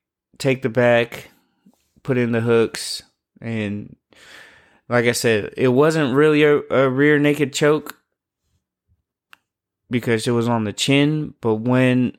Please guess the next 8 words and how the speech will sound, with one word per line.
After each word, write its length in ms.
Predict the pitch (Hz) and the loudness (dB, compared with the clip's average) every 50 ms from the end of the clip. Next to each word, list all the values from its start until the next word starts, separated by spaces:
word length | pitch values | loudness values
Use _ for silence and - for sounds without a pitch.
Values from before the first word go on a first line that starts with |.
| _ - | _ -4
I 140 | 131 127 127 | -2 0 2
know 160 | 131 135 131 | 2 2 4
everybody's 460 | 123 123 123 117 120 117 117 113 - | 2 2 2 2 0 0 0 -2 -4
seen 180 | - 131 120 110 | -2 -2 -2 -2
the 80 | 104 | -2
picture, 640 | - - 127 127 110 - - 110 107 104 104 104 - _ _ _ _ - - _ _ _ _ _ _ _ | -2 -2 -2 -2 -2 -2 -4 -2 -2 -2 -4 -8 -16 _ _ _ _ -20 -20 _ _ _ _ _ _ _
but, 180 | - 117 110 107 | -10 -8 -6 -6
uh, 400 | 104 104 101 95 95 95 80 | -4 -4 -4 -4 -4 -4 -6